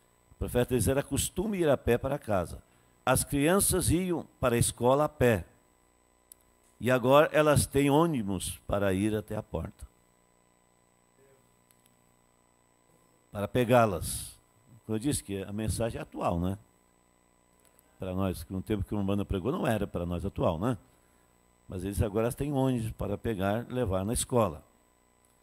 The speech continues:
É, o profeta disse, depois elas precisam fazer exercício, porque elas ficam o tempo todo sentadas.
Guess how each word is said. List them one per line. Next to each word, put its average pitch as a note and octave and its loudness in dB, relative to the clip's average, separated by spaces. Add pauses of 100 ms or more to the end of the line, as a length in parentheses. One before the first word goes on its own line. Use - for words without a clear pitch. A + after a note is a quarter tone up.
(480)
É, G#2+ 4
o - -12
profeta A#2+ 2
disse, - -2 (1040)
depois G#2 -2
elas B2+ -2
precisam B2 -6
fazer G2 -6
exercício, F#2 -8 (720)
porque - -12
elas F#2 -2
ficam - -8
o - -10
tempo B2 -8
todo - -4
sentadas. - -8